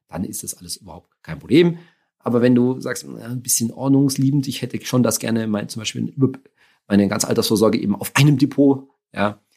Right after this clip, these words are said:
dann bleibt wahrscheinlich nichts anderes übrig, als diese entsprechenden alten E-T-F-Anteile auf das neue Depot umzuziehen. Ja, also mittels Depotübertrag das dorthin zu transferieren. Es kann natürlich aber zum Beispiel sein, dass du sagst,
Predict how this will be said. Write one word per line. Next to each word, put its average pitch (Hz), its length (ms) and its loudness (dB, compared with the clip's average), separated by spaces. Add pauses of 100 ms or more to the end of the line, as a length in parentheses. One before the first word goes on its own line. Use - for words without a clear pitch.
(140)
dann 101 260 2
bleibt 92 300 -4
wahrscheinlich 87 240 -6
nichts 85 160 -12
anderes 85 300 -14
übrig, - 300 -16
als 82 160 -10
diese 85 240 -14
entsprechenden - 500 -10
alten - 260 -6
E-T-F-Anteile 87 800 -2 (260)
auf - 160 -6
das 92 160 0
neue 80 260 -2
Depot 92 480 -6
umzuziehen. - 560 0 (720)
Ja, 82 140 -8
also 87 180 2
mittels 98 480 2
Depotübertrag 92 1040 -2 (260)
das - 220 -8
dorthin - 800 -10
zu - 160 -6
transferieren. - 580 -10 (1300)
Es - 80 -2
kann 120 140 2
natürlich 123 280 2
aber 98 160 2
zum - 120 -4
Beispiel 85 260 -2
sein, 85 240 -2
dass - 100 -8
du 90 80 -10
sagst, 85 320 -8